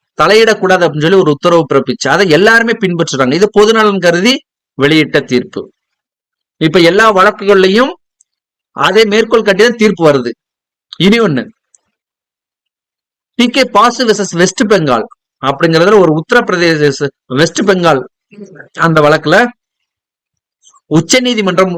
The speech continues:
வழங்கிய தீர்ப்பு, காவல்துறை பொதுமக்களிடம் எப்படி விசாரணை செய்யணும், எப்படி நடந்துக்கிறணும் அப்படிங்கிறது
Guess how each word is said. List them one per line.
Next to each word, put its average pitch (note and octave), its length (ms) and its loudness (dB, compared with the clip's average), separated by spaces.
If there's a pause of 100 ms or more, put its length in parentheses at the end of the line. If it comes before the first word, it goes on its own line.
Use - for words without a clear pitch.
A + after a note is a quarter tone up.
(260)
வழங்கிய E3 280 2 (120)
தீர்ப்பு, F#3 300 0 (580)
காவல்துறை G#3+ 640 2 (100)
பொதுமக்களிடம் F#3+ 800 0
எப்படி G3+ 200 2
விசாரணை E3+ 480 0
செய்யணும், B2 360 0
எப்படி D#3+ 280 0
நடந்துக்கிறணும் D3+ 760 -2 (1400)
அப்படிங்கிறது E3 600 2